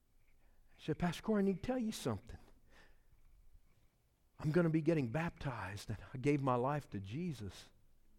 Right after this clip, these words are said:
Yeah. And she wants one of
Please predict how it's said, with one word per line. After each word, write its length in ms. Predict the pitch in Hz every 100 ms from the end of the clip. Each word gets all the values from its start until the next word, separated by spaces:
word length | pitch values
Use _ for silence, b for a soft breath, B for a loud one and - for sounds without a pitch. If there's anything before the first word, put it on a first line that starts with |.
| - - - - - - - - - - - _ _ _ _ _ - - - _ -
Yeah. 360 | 202 262 170 127 - _ _ _ _ _ _ - _ _ - - - - - - - - - - - b
And 140 | - -
she 140 | 180
wants 360 | 160 175 226 -
one 260 | 147 175
of 200 | 190 175